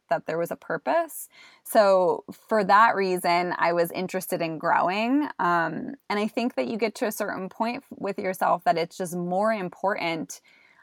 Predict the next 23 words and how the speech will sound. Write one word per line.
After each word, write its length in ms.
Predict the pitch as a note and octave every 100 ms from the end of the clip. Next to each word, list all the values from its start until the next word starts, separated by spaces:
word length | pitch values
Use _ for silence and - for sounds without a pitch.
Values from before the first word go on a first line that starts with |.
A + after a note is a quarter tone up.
| -
um, 400 | F3 E3 D3+ E3
to 160 | - G#3
heal 540 | - A3+ G#3+ F#3+ E3+
than 120 | E3+
it 140 | E3+ D#3+
is 180 | E3
to 100 | -
hide. 560 | F3 - D#3+ - - - F#3
It's 180 | F3+ -
more 220 | F#3+ F#3
important 540 | F3+ - F3+ - D#3+ F3
to 100 | F3+
face 400 | - F3 F3 -
into 320 | - F#3 -
your 160 | F3+ E3+
pain 440 | - E3 D#3+ E3
than 100 | E3
it 120 | D#3
is 360 | - E3 E3 -
to 220 | - D#3+
push 260 | - F#3+ -
it 80 |
away. 560 | - D#3 E3 - - A3